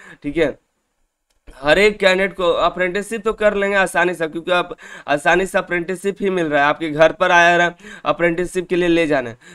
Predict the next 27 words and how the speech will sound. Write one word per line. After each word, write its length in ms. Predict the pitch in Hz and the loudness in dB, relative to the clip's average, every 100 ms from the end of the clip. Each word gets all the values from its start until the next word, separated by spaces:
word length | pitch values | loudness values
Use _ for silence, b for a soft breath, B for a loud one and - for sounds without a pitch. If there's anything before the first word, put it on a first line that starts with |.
| B | B
जॉब 460 | 113 135 160 196 190 | -4 4 8 8 4
का 120 | 202 | 0
भी 120 | 185 | 0
तो 140 | 202 190 | -4 -6
कुछ 260 | 185 180 | -6 -6
करें 260 | 156 156 151 | 0 2 2
हम 220 | 143 147 | 0 -4
गवर्नमेंट 420 | 143 143 147 160 | -2 0 2 -2
से, 200 | 156 160 | -2 -6
अ, 60 | 156 B 190 165 139 147 147 151 | -6 B -16 -8 -4 -2 0 -2
सभी 340 | 156 170 214 | 0 0 0
चाहते 360 | 202 202 196 196 | 2 2 2 0
यही 240 | 165 170 | 0 0
कि 200 | 180 196 B B - | -4 -12 B B -4
अप्रेंटिसशिप 680 | 147 170 170 180 180 202 - 170 | -2 -2 -2 -6 -6 -8 -8 -10
कितना 260 | 175 180 190 | -6 0 0
दिन 200 | 175 175 | 0 -2
करें। 280 | 156 127 117 B 156 139 | -2 -4 -6 B -6 -2
जो 60 | |
अप्रेंटिसशिप 680 | 156 165 175 185 - 190 - | 0 0 -2 -4 -6 -6 4
कर 180 | 196 190 | 4 6
ले 140 | 196 | 2
उनके 240 | 185 180 | 0 0
लिए 180 | 196 185 | 0 0
क्या, 180 | - 139 | -2 -4
जो 280 | 147 156 104 | -4 -4 0
आई-, 260 | 156 135 | 0 0